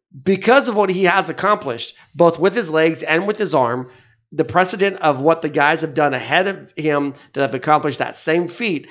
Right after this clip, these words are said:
And for every guy like me in Big Twelve area that's voting on this thing,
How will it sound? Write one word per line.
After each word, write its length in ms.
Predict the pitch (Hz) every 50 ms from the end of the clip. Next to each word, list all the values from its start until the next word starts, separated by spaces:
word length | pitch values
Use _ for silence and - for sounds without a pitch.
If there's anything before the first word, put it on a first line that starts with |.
| - - - _ _ _
And 360 | - 226 226 202 175 165 151 - - _ _ _ _ _ _ _ _ _
for 240 | - - 185 185 165
every 320 | 170 180 - - 359 311
guy 240 | 214 226 214 214 226
like 260 | 214 196 180 175 170
me 360 | 175 185 220 233 202 151 131
in 420 | 135 139 - 165 175 180 175 160 135
Big 180 | 135 196 208 202
Twelve 300 | - - 226 214 196 185
area 360 | 170 175 196 202 180 143 131
that's 200 | 127 139 143 123
voting 460 | 139 143 139 151 170 220 262 240 208 180
on 140 | 151 143 135
this 180 | 135 127 -
thing, 400 | - - 139 127 127 127 123 123